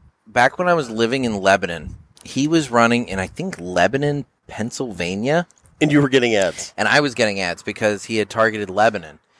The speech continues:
Speaker 1: And I commented on his
Speaker 2: Yeah.
Speaker 1: thing. I was like, "You need to fire whoever bought your ads because I live in Lebanon, Illinois."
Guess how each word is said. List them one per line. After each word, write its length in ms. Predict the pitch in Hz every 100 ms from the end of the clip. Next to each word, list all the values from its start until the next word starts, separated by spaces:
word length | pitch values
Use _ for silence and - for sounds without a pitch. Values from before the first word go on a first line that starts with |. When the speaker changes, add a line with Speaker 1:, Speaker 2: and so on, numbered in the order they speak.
| _ _ _ -
Speaker 1:
And 340 | 131 127 123 -
I 140 | 160
commented 680 | - 175 240 165 101 107 98
on 220 | 107 113
his 300 | 127 123 - _ _ -
Speaker 2:
Yeah. 140 | -
Speaker 1:
thing. 180 | 196 104
I 140 | 85
was 160 | 123 113
like, 240 | 120 - - - _ _
"You 120 | 123
need 160 | 214 233
to 60 | 196
fire 460 | - 135 147 117
whoever 400 | 98 117 113 135
bought 380 | 113 95 107 120
your 160 | 120 101
ads 400 | 101 110 98 92
because 280 | 113 107 95
I 140 | - 113
live 180 | 127
in 140 | 120 113
Lebanon, 380 | 107 107 110 104
Illinois." 640 | 101 107 101 92 78